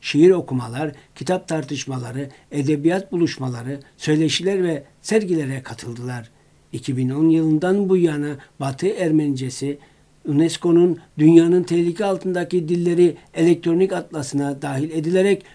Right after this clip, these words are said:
mevcut tehlike seviyelerinden kesinlikle tehlike altında statüsünü alıyor.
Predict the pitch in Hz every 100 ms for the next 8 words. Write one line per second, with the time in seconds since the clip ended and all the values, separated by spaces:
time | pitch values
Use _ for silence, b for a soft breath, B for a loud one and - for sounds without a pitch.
0 | _ 151 156 156 185 - 165 160 - 185
1 | 160 156 156 151 147 135 131 156 160 b
2 | b - 143 175 190 262 240 202 160 160
3 | 156 143 165 135 143 143 139 - 156 139
4 | 131 - 135 139 - 123 117 117 113